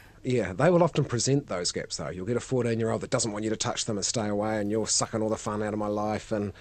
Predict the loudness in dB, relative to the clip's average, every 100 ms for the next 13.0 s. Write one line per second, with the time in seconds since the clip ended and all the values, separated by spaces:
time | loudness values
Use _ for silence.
0 | -18 -14 -4 -2 2 2 2 0 0 0
1 | -2 -4 -2 -2 0 0 -2 -2 -2 -4
2 | -2 -2 -2 -4 -4 -4 -4 -4 -6 -6
3 | -6 -4 -6 -10 -14 -20 -20 -10 -6 -6
4 | -8 -12 -16 -12 -6 -2 0 0 -2 -2
5 | -4 -4 -4 -4 -2 -2 -2 0 -2 -4
6 | -4 -2 -2 0 0 0 -2 -2 -4 -6
7 | -6 -6 -4 -2 -2 -4 -8 -10 -14 -8
8 | -4 -4 -2 -2 -2 -2 -2 -2 -2 0
9 | 0 0 -2 -2 -6 -4 -4 -4 -4 -2
10 | 0 2 0 -2 -2 -2 -2 -2 -4 -6
11 | -8 -10 -8 -6 -6 -8 -8 -4 -2 -2
12 | -4 -4 -4 -4 -4 -4 -4 -6 -8 -10